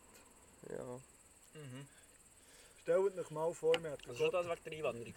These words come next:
Speaker 2: oder?
Speaker 3: Ja.
Speaker 2: Mhm.
Speaker 3: Wenn man den Gotthard nur von ihrer Seite hat gelacht, die Italiener wahrscheinlich, die haben wahrscheinlich mehr gemacht, dann wäre der heute noch nicht
Speaker 1: Es waren nur solche gewesen.
Speaker 3: Ja.
Speaker 2: Also ja, von unserer Seite einfach nur die Italiener gelacht.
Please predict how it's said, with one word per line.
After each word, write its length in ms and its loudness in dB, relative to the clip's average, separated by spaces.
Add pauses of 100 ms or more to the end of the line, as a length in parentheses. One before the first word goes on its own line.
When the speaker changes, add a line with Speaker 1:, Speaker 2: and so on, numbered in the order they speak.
(120)
Speaker 2:
oder? 140 -12
Speaker 3:
Ja. 260 0 (160)
Speaker 2:
Mhm. 200 -10 (280)
Speaker 3:
Wenn 100 -8
man 100 -8
den 100 -10
Gotthard 400 0
nur 200 -2
von 220 2
ihrer 160 2
Seite 340 -6
hat 160 -8
gelacht, 300 -2
die 460 -18
Italiener 580 -4
wahrscheinlich, 360 -6 (220)
die 100 -6
haben 80 -8
wahrscheinlich 380 -6
mehr 220 2
gemacht, 380 -12
dann 80 0
wäre 80 0
der 180 -4
heute 160 -10
noch 80 -8
nicht 140 -10 (100)
Speaker 1:
Es 220 -6
waren 160 0
nur 220 0
solche 160 -6 (160)
gewesen. 280 -10 (260)
Speaker 3:
Ja. 240 -2 (760)
Speaker 2:
Also 160 -10
ja, 80 -2
von 140 -6 (100)
unserer 280 -6
Seite 260 -6
einfach 120 -4
nur 200 -8
die 100 -20
Italiener 380 0
gelacht. 400 -12